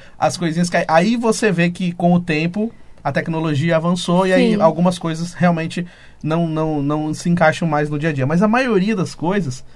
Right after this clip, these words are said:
Speaker 1: não precisava disso. Então, a-,
Speaker 2: Não.
Speaker 1: até por isso que ele conseguiu, acho que, atravessar muitas gerações sem, sem apelo de nada mesmo, simplesmente
Speaker 2: Uhum.
Speaker 1: só com, com aquela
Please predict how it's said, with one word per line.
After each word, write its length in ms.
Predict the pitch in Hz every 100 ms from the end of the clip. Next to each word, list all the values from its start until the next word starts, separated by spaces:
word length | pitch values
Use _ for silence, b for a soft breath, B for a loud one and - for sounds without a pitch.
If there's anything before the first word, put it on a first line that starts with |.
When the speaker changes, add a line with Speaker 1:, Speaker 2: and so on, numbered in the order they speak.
| b b
Speaker 1:
não 100 | 190
precisava 360 | 185 233 233 233
disso. 400 | 185 202 - 131 - - - - -
Então, 320 | 139 202 202
a-, 220 | 110 147
Speaker 2:
Não. 120 | 226
Speaker 1:
até 160 | 202 220
por 180 | 220 220
isso 160 | 233 -
que 60 |
ele 80 | 220
conseguiu, 480 | 214 208 - 170 202
acho 160 | 180
que, 60 | -
atravessar 640 | 170 170 160 156 - 170
muitas 380 | 165 156 180 165
gerações 580 | 139 131 123 - 208 175 b b b b b
sem, 540 | - - 233 247 214 175
sem 180 | 220
apelo 320 | 247 - 240 254
de 80 | 247
nada 280 | 214 214 170
mesmo, 260 | 156 143
simplesmente 520 | 190 185 208 175 269 269
Speaker 2:
Uhum. 40 |
Speaker 1:
só 260 | 180 196 220
com, 440 | - 214 226 233
com 180 | - 202
aquela 360 | 190 185 190